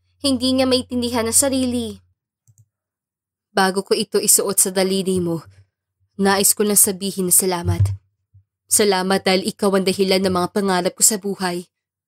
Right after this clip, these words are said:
Salamat dahil binigyan mo ako ng pagkakataon na mangarap muli. Mas mataas, at ngayon ay hindi na para sa akin, kundi para sa bubuuin kong pamilya. Sanya Nicole Corpus.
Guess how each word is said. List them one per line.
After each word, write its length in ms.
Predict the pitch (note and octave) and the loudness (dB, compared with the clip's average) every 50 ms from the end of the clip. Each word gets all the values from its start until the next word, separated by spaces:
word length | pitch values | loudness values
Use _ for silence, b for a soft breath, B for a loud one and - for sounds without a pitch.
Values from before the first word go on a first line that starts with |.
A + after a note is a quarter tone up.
| _ _ _ _ _ _ _ _ | _ _ _ _ _ _ _ _
Salamat 520 | - - - G#3+ G3+ F#3 F#3+ G3 G3+ G3+ G3 | -2 0 2 2 2 2 2 2 2 0 2
dahil 240 | - G3 F#3+ F#3 F#3+ | 2 0 0 0 0
binigyan 400 | G3+ G3 G3 F3 G3+ F#3+ G3 G3 | -2 -2 0 0 0 0 0 0
mo 160 | G3 F#3 F#3+ | 0 -2 -2
ako 160 | - - G3+ | 0 0 0
ng 120 | G3 F#3+ - | 0 0 -2
pagkakataon 560 | G3 - F#3+ - - F#3 F3+ - G3 - G3 | -4 -6 -6 -6 -6 -6 -4 -2 -2 -2 0
na 80 | G3 F#3+ | 0 0
mangarap 480 | F#3+ F#3 F#3 F#3 F3+ F3+ F#3 G3 - _ | 0 0 0 0 0 0 0 -2 -4 _
muli. 320 | G3+ G3 F#3+ F#3+ F3 - - _ _ _ _ _ _ _ _ _ _ _ _ _ _ _ _ - | -2 0 0 0 -2 -4 -10 _ _ _ _ _ _ _ _ _ _ _ _ _ _ _ _ -2
Mas 160 | G3 - - - | 0 0 0 0
mataas, 640 | G#3 G3 - G3+ - - F#3 F#3+ - - - - - - _ _ _ _ _ _ _ G#3 | -2 -2 -4 -4 -6 -6 -4 0 2 2 2 2 0 -4 _ _ _ _ _ _ _ -6
at 100 | G3 - - | -6 -4 0
ngayon 320 | G#3 G3 F#3 F#3 G3 F#3+ - | 0 0 2 2 0 0 0
ay 80 | F#3+ | -2
hindi 240 | F3+ G3+ F#3 G3 G#3 | -4 -4 -4 -2 -4
na 80 | G3 F#3 | -4 -4
para 320 | - - F#3 F3 F3+ - | -4 -6 -6 -4 0 0
sa 160 | - G#3+ - | 0 0 0
akin, 400 | - G3 F#3 - - - F#3 - - - _ _ _ _ _ _ _ _ _ _ - | -4 -6 -6 -8 -8 -6 -6 -6 -8 -14 _ _ _ _ _ _ _ _ _ _ -6
kundi 320 | - A#3 G#3+ G3+ A3 G#3+ | -2 -2 0 0 -2 -4
para 240 | - - G3+ F#3+ F#3 | -2 -2 -2 -2 2
sa 160 | F#3+ - - | 0 0 0
bubuuin 640 | - F#3 - G#3+ F#3+ F#3+ G#3 G#3 G3 - G3 F#3 F3+ | 0 -4 -6 -8 -4 -2 -2 -2 0 -2 -4 -6 -4
kong 160 | - F#3+ F#3 | -6 -8 -6
pamilya. 560 | - G3+ F#3+ G3 F#3+ F#3 F3+ F3+ E3+ E3+ - - _ _ _ _ _ _ _ _ _ _ _ _ _ - - - _ _ _ _ _ _ _ _ _ | -6 -4 -4 -4 -6 -4 -4 -4 -4 -6 -8 -12 _ _ _ _ _ _ _ _ _ _ _ _ _ -20 -20 -20 _ _ _ _ _ _ _ _ _
Sanya 480 | - - - G#3+ G#3 G#3 G#3+ A3 A3 A3 | -4 -2 0 0 2 2 2 2 2 2
Nicole 400 | A3 G#3 - - G#3 G3+ G3 - | 2 -2 0 2 2 2 2 0
Corpus. 720 | - G3+ G3 F#3 - _ - G3 F3+ - - - - - | -2 -2 -2 -2 -2 _ -4 -2 -2 0 -2 -4 -4 -8